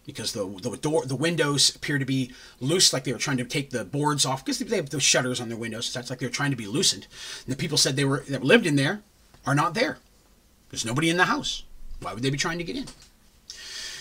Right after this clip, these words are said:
But because they chased them off, they actually found some tracks this time, and they traced them. And they're doing their best to follow them, and although they disappear and reappear, they're following them into the woods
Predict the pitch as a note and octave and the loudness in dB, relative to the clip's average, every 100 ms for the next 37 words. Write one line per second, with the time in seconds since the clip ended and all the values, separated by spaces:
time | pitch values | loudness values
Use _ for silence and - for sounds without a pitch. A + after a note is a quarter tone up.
0 | - - F3 D4+ E4+ C4+ B3 - G3+ G#3 | -14 -2 4 6 8 8 8 8 6 4
1 | F3+ - G3+ F#3 G3 G3 E3+ C#3 - - | 4 4 4 2 0 2 0 4 4 4
2 | - - - F2+ F2+ G#2+ - E3+ C#3+ - | 0 0 -2 -4 -6 -4 0 2 2 0
3 | - - - - - - - - - F3+ | -2 -18 -20 -20 -20 -20 -20 -16 -4 2
4 | A3+ A3+ G3+ F3+ D#3 D#3 - C3+ D3+ D3 | 4 4 4 4 4 4 2 2 2 4
5 | C#3 D3+ C#3+ C3+ C#3 C3 C#3 C3+ - C#3+ | 2 0 0 0 0 0 0 0 0 0
6 | C3 C3+ C3+ C#3 C3+ - - - - - | 2 2 0 -2 -2 -4 -12 -14 -10 -6
7 | C3+ G#3 G3 F#3+ E3+ D#3+ C#3 D3 C3 C3+ | 2 6 6 4 2 2 0 2 4 4
8 | C#3 - - | 6 4 4